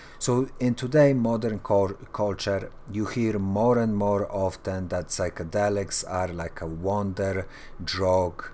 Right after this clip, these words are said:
medicine, good, beneficial. Another food for thought. But you don't really hear that much negatives, right? And obviously, don't get me wrong,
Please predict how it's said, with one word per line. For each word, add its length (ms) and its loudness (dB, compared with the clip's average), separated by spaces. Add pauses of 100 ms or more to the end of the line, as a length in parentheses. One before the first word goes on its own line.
medicine, 1000 -2 (420)
good, 460 2
beneficial. 920 -2 (1000)
Another 520 6
food 300 -2
for 220 -2
thought. 500 -2 (140)
But 80 0
you 160 6
don't 240 4
really 300 2
hear 440 2
that 400 2
much 640 0 (560)
negatives, 800 0
right? 320 0 (280)
And 140 4
obviously, 520 4 (220)
don't 200 0
get 160 0
me 120 2
wrong, 280 2